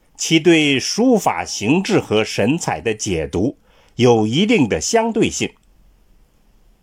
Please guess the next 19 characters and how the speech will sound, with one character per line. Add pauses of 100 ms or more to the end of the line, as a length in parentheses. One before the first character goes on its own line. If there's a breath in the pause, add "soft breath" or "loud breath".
(600)
也
许
用
一
棵
大
树 (440)
或
者
用
人 (100)
来
比
喻 (340)
更
贴
切
一
些，